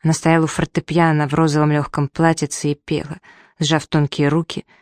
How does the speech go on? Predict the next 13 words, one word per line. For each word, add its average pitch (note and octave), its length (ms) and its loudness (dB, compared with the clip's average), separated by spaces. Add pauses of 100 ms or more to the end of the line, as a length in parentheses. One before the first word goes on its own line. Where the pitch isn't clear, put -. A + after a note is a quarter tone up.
(180)
и C#3+ 80 -2
время D#3 260 4
от D3+ 120 -2
времени D#3+ 360 2
весело D3+ 380 -2
поглядывала C#3+ 680 0
то C#3+ 120 -4
на C3+ 100 0
сестру, D3+ 500 -4
то - 140 -6
на C#3 100 0
него, C3+ 300 0
Мишель. - 580 -4